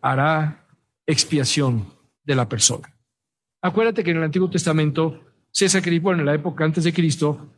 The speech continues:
se sacrificaban animalitos, ¿no? Había corderos, había palomas, en fin. Y el sacerdote vaciaba la sangre o la, o la, la esparcía sobre el altar. Eh, y con eso se cubrían los pecados. Solo se cubrían los pecados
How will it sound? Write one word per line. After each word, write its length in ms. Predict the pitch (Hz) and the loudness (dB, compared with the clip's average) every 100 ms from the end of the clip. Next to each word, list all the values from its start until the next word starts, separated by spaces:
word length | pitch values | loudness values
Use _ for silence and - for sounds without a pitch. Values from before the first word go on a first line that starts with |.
| - | -6
se 120 | 160 | 0
sacrificaban 600 | 156 151 143 143 170 175 | 0 0 -2 -2 0 2
animalitos, 640 | 170 180 196 254 269 160 | 2 2 0 0 -2 -2
¿no? 100 | 143 | 0
Había 220 | 190 151 - | 0 0 -2
corderos, 500 | 127 135 180 180 139 | -2 0 0 0 -2
había 220 | 135 135 | -2 -2
palomas, 500 | 120 147 180 156 135 | -2 0 0 0 0
en 100 | 127 | 0
fin. 320 | 170 175 - - _ _ _ | 2 0 -2 -12 _ _ _
Y 160 | 202 240 | 0 0
el 140 | 240 | 0
sacerdote 600 | 220 190 196 185 202 208 | -2 0 0 0 0 0
vaciaba 500 | 175 147 - 180 185 | 0 0 2 2 2
la 160 | 160 139 | 2 2
sangre 520 | - 170 170 156 123 | 2 2 2 2 0
o 80 | 131 | 0
la, 80 | |
o 80 | 123 | 0
la, 200 | 143 127 | 0 0
la 100 | 139 | -2
esparcía 580 | 131 - 131 - 190 185 | -2 0 0 2 2 2
sobre 320 | - 139 131 | 0 0 0
el 80 | 127 | 2
altar. 540 | 123 - 113 - _ _ _ _ _ _ - | 0 0 -4 -4 _ _ _ _ _ _ -6
Eh, 500 | 135 135 127 120 _ | -2 0 -2 -6 _
y 100 | 196 | -6
con 220 | 175 190 208 | 0 0 2
eso 360 | 208 - 214 | 2 2 0
se 180 | 196 185 | 0 -2
cubrían 580 | 151 180 185 214 208 185 | -2 -2 0 0 2 2
los 180 | 165 - | -2 -2
pecados. 920 | 160 127 120 - - - - - _ _ _ _ _ _ _ | -4 -2 -2 -4 -8 -10 -10 -16 _ _ _ _ _ _ _
Solo 340 | - 208 233 233 | -2 2 2 2
se 200 | 226 - | 0 0
cubrían 580 | 202 190 202 247 247 | 0 2 2 2 2
los 140 | 196 165 | 0 0
pecados 800 | - 156 160 143 131 127 - | -2 -2 0 0 0 -4 -6